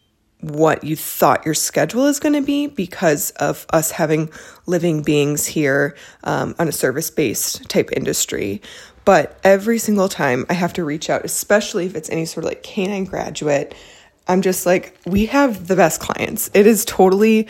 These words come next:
the canine family. It's not just, like, a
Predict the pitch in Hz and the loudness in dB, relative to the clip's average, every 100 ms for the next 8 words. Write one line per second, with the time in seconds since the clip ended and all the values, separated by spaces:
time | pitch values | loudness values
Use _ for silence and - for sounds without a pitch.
0 | - - - 214 - 151 135 156 - 127 | -8 -20 -4 0 4 4 4 2 2 2
1 | 87 82 - 185 - 180 160 165 - 160 | 2 0 2 2 2 2 4 2 -2 -6
2 | - 160 151 151 147 147 185 | -4 -4 -2 -2 -2 -2 -6